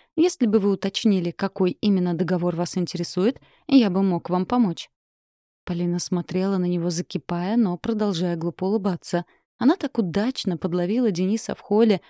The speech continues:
а он так удачно ускользал от её вопроса, постоянно съезжая на то, что все договоры в общем доступе. Не могла же она сказать, что того, что нужно ей, нет в общем доступе.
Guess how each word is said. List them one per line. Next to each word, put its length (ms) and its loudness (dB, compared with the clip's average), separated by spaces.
а 140 0
он 80 0
так 180 -6
удачно 480 -4
ускользал 600 -2
от 120 -4
её 260 -2
вопроса, 600 -4
постоянно 540 0
съезжая 400 0
на 140 -2
то, 160 -2
что 180 -6
все 300 -4
договоры 560 0
в 100 -4
общем 320 0
доступе. 500 0
Не 100 8
могла 300 4
же 80 0
она 180 0
сказать, 540 -2
что 240 -4
того, 340 -2
что 220 -2
нужно 320 2
ей, 300 2
нет 380 4
в 60 0
общем 320 0
доступе. 480 0